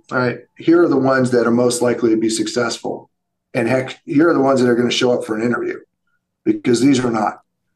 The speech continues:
Uh, we, we do that right now just through, uh, our partners with Career Plug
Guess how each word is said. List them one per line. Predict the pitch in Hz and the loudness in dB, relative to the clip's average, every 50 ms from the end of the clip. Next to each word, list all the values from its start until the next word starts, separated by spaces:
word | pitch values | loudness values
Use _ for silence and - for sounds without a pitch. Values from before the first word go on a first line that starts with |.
| _ _ _ _ _ _ | _ _ _ _ _ _
Uh, | - - 113 113 113 113 113 110 - - - - - - - - - | -4 -4 -2 0 0 0 0 -2 -6 -12 -20 -20 -20 -18 -10 -2 0
we, | 135 127 127 - | 2 2 2 0
we | 127 131 139 131 | 0 2 2 2
do | 123 156 196 | 2 2 2
that | 196 185 180 170 143 | 2 2 2 2 2
right | 135 139 135 135 131 | 2 0 2 2 2
now | 131 139 143 147 143 135 131 | 2 2 2 2 2 0 0
just | 117 117 113 - - | -2 -4 -4 -4 -2
through, | - 127 123 127 127 123 123 120 120 | 0 2 4 4 4 4 4 2 0
uh, | 123 | 0
our | 120 113 113 113 113 113 123 123 123 | 0 0 2 0 2 0 0 -2 -2
partners | - 135 127 120 120 120 117 123 | -2 -4 -4 -2 -4 -6 -4 -6
with | 117 113 - | -6 -6 -4
Career | - 127 120 123 123 123 120 120 | -4 -2 0 2 2 0 -2 -4
Plug | - - 120 120 117 117 113 113 110 | -4 -2 -2 -2 0 -2 -4 -6 -8